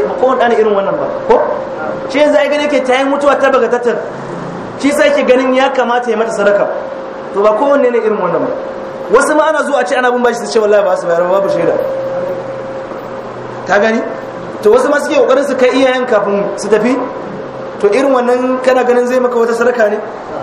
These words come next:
Sai dai irin sadakar da ake yi irin ta zamani, a zuwa can to goma goma a rarraba.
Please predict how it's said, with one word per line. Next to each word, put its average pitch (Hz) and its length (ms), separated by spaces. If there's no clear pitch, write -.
Sai 277 120
dai 339 100
irin 370 140
sadakar 277 300
da 240 100
ake 240 180
yi 226 160
irin 233 160
ta 196 80
zamani, 208 400
a 180 80
zuwa 254 200
can - 140
to 185 100
goma 202 240
goma 175 240
a - 80
rarraba. - 240